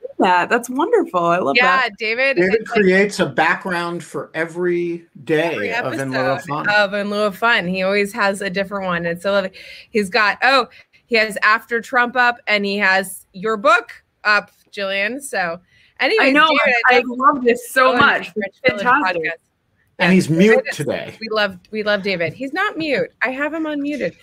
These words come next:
Speaker 3: No, no, no.
Speaker 2: There's
Speaker 3: He's just, he's miming. He's, are you gonna mime your question
Speaker 2: No, I
Speaker 3: too?
Speaker 2: just like, like, he, I like that he's Vanna Whiting. He's Vanna Whiting. He's just like,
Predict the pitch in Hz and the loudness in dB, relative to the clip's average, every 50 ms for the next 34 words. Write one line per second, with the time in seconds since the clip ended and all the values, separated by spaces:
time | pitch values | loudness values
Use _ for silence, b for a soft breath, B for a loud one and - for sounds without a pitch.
0 | - - 160 180 190 196 226 247 262 214 170 147 180 175 - - 359 - - - | -14 -6 -2 -2 0 2 4 4 4 4 4 2 0 -2 2 2 2 2 4 4
1 | - 208 151 170 180 180 190 196 208 233 247 247 226 185 151 139 151 170 175 214 | 2 2 2 2 2 2 4 4 4 4 2 2 2 0 -2 -2 -2 -2 -2 -2
2 | 214 226 220 208 185 214 208 180 165 156 160 170 180 196 190 180 165 143 143 - | -2 0 0 0 0 0 -2 -2 0 0 0 0 0 0 -2 -2 -4 -4 -4 -4
3 | 151 143 143 143 - - 180 170 170 180 311 311 311 - 415 - - 539 494 - | -4 -4 -4 -6 -8 -10 -8 -4 0 2 2 2 2 2 0 0 0 0 0 -2
4 | - - 277 - - 302 269 302 220 240 247 247 247 254 247 - 359 311 359 330 | -4 -4 -4 -4 -4 -4 -4 -2 0 0 0 2 0 0 -2 -4 -6 -6 -6 -6
5 | 262 226 233 214 202 208 202 185 175 190 196 226 226 180 139 117 - - - 170 | -6 -4 -2 -2 -2 -2 -4 -4 -4 -4 -4 -4 -4 -6 -8 -10 -12 -16 -16 -14
6 | 208 214 202 196 247 254 302 359 330 311 262 339 415 427 370 - - - - 180 | -12 -12 -8 -4 -4 -2 -2 -2 -4 -6 -8 -8 -8 -8 -8 -10 -10 -12 -16 _
7 | _ 262 302 269 269 294 302 - - 277 262 254 - _ | _ -12 -12 -10 -10 -12 -14 -10 -10 -8 -8 -8 -10 _